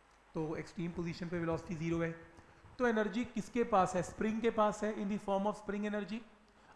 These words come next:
आप इसे छोड़ दें, फटाफट भागा आएगा। ये mean position पर इसकी velocity max होगी, तो सारी एनर्जी किसकी form में convert हो जाएगी? Kinetic energy। फिर उसके बाद क्या होगा? ये वापस जाएगा, इसको दबाएगा,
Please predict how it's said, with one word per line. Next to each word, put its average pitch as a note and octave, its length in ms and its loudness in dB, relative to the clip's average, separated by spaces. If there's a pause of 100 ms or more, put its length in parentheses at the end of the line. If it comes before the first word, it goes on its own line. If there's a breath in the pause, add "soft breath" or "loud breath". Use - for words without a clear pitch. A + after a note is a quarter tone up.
(120)
आप G3 220 6
इसे G3+ 160 0
छोड़ F3+ 260 0
दें, G3 140 -4 (720)
फटाफट G3+ 260 0
भागा E3 320 2
आएगा। G3 260 4
ये G#3 260 0
mean G3 280 -2
position G3+ 440 -4
पर G#3 300 -2
इसकी G#3+ 220 -6
velocity G3 360 -2
max E3 340 -2
होगी, G3+ 240 -2
तो G3+ 140 -10
सारी E3+ 380 2
एनर्जी G3 300 -2
किसकी - 280 -8
form F#3 260 -2
में G3+ 80 -2
convert F3+ 360 -2
हो G3 80 -2
जाएगी? F#3 360 0 (520)
Kinetic D3+ 380 -2
energy। F3+ 320 -2 (760 loud breath)
फिर A#3 100 0
उसके A#3 240 -2
बाद G3 260 4
क्या A3 120 4
होगा? G#3+ 220 4
ये A3 160 0
वापस E3+ 280 0
जाएगा, G3+ 340 2
इसको G#3 180 -4
दबाएगा, E3+ 500 2